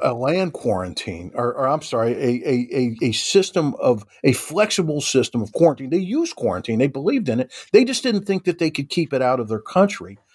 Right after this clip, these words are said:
So th-, they were, they, they thought it was a good method. It was a way to wear it down.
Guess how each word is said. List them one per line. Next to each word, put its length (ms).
So 340
th-, 280
they 140
were, 160
they, 200
they 140
thought 220
it 40
was 120
a 40
good 240
method. 380
It 100
was 120
a 60
way 280
to 140
wear 400
it 160
down. 340